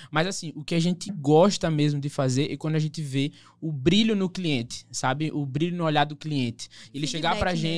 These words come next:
Speaker 1: gente
Speaker 2: né?
Speaker 1: e falar, "Poxa, esse mês com a nossa estratégia a gente conseguiu faturar tanto, a gente cresceu tantos clientes. Poxa, vocês estão fazendo um trabalho fantástico." Isso pra nós é muito gratificante, sabe? Até porque a gente respira isso, a gente vive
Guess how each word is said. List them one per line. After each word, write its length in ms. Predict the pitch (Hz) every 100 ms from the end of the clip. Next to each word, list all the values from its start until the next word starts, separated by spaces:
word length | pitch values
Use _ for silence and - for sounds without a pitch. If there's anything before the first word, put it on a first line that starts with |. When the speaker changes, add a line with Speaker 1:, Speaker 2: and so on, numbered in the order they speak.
| 175
Speaker 1:
gente 60 | 196
Speaker 2:
né? 80 | 185
Speaker 1:
e 200 | 180 165
falar, 380 | 156 160 151 139 _ -
"Poxa, 340 | - 156 131 120
esse 260 | 147 156 -
mês 360 | 190 143 147 -
com 100 | 147
a 40 |
nossa 180 | 143 151
estratégia 500 | - 175 - 135 139
a 20 |
gente 100 | 139
conseguiu 280 | 143 131 135
faturar 380 | 151 127 139 151
tanto, 400 | 156 135 113 -
a 80 | -
gente 180 | 139 131
cresceu 400 | 143 139 - 131
tantos 280 | 127 151 -
clientes. 500 | 170 170 143 120 - - - 190 156 -
Poxa, 320 | 170 160 123
vocês 180 | 123 156
estão 200 | - 170
fazendo 260 | 175 175
um 40 | 175
trabalho 300 | 170 160 160
fantástico." 480 | 202 208 135 -
Isso 140 | 220 -
pra 140 | -
nós 180 | 208 180
é 40 | 180
muito 200 | 175 180
gratificante, 560 | 175 165 - 160 127
sabe? 300 | - 127 143 - - -
Até 200 | 135 175
porque 240 | 165 170
a 40 | 175
gente 240 | 170 175
respira 540 | 160 202 - 196 226 202
isso, 180 | 160
a 40 | 160
gente 200 | 160 165
vive 320 | 160 247 220